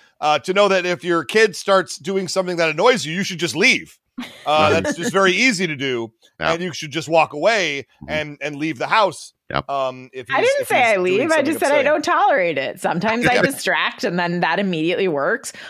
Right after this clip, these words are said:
Speaker 3: Or sometimes I ignore, and that also works.
Speaker 2: Yeah,
Speaker 1: Ah,
Speaker 2: no, you
Speaker 1: yes,
Speaker 2: get the
Speaker 1: perfect.
Speaker 2: nanny to take care of it for you.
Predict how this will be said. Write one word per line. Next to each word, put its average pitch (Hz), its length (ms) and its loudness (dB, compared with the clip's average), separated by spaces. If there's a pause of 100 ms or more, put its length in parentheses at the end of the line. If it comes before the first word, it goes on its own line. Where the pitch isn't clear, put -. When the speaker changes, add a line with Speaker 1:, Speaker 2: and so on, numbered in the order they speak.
Speaker 3:
Or 214 100 0
sometimes 277 440 2
I 277 120 2
ignore, 285 480 2
and 165 140 0
that 208 240 0
also 269 400 0
works. 131 460 -4
Speaker 2:
Yeah, 156 100 -4
Speaker 1:
Ah, 190 120 4
Speaker 2:
no, 160 60 4
you 151 40 6
Speaker 1:
yes, 139 160 2
Speaker 2:
get 196 120 -4
the 196 120 0
Speaker 1:
perfect. 170 220 4
Speaker 2:
nanny 123 340 0
to - 160 -14
take 151 220 0
care 214 280 2
of 117 120 -2
it 82 80 -10
for 82 260 -6
you. 73 320 -6